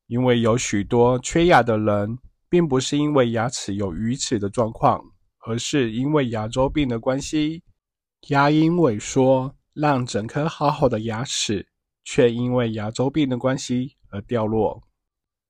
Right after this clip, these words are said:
面对镜子，打开嘴巴，看看一下你的牙齿，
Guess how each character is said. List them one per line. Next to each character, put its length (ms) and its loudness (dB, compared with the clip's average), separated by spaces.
面 280 6
对 720 6
镜 240 2
子， 280 -2
打 200 -2
开 340 -2
嘴 220 0
巴， 400 4
看 200 2
看 320 4
一 160 0
下 220 2
你 160 0
的 120 -2
牙 200 0
齿， 380 -4